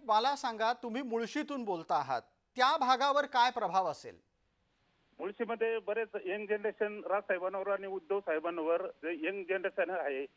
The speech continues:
Speaker 2: ते राजसाहेब आणि उद्धव साहेबांवर प्रेम करणारे बरेच लोक आहेत. त्याचा येणाऱ्या पंचायत समिती, जिल्हा परिषदवर बडा, अ, मोठा फरक पडू शकतो.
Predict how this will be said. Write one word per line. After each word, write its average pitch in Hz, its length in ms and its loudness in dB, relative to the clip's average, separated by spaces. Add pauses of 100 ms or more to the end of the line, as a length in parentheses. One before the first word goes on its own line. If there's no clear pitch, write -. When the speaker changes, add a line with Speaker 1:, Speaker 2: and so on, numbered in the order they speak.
(420)
Speaker 2:
ते 190 240 2
राजसाहेब 185 400 0
आणि 180 120 -2
उद्धव 185 280 -2
साहेबांवर 170 600 0 (520)
प्रेम - 220 -8
करणारे 180 500 0 (640)
बरेच 196 240 6
लोक 202 160 0
आहेत. 151 140 2 (1200)
त्याचा 185 480 4
येणाऱ्या 190 360 2
पंचायत 196 400 -4
समिती, 175 240 -2
जिल्हा 180 240 0
परिषदवर 175 520 -4 (1000)
बडा, 185 360 4
अ, 165 160 -2 (920)
मोठा 208 220 4
फरक 190 180 2
पडू 180 180 -2
शकतो. 123 340 -6